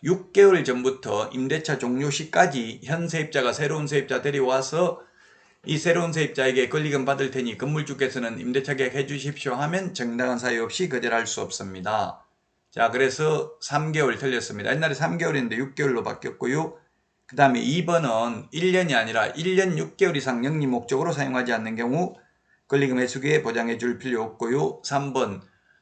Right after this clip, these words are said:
전통시장은 권리금 호-, 회수 기에 보장됩니다.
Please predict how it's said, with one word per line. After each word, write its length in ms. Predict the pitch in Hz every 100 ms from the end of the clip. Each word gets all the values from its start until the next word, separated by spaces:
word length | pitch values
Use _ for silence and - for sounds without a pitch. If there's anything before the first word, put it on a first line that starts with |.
| _
전통시장은 1500 | - 170 196 185 185 196 196 180 151 135 131 127 156 131 107 -
권리금 380 | 160 156 127 117
호-, 180 | - _ _ 127
회수 260 | 151 147
기에 220 | 139 143
보장됩니다. 1120 | 110 110 127 110 104 110 113 101 101 120 -